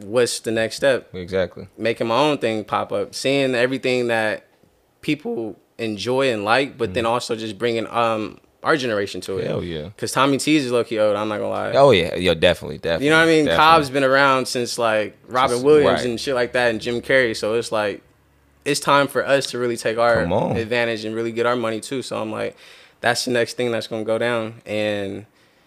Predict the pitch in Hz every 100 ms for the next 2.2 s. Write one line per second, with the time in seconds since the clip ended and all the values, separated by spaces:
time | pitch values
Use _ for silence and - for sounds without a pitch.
0 | _ _ _ _ - 120 135 - 143 185
1 | 147 104 - _ _ - 107 113 110 107
2 | - -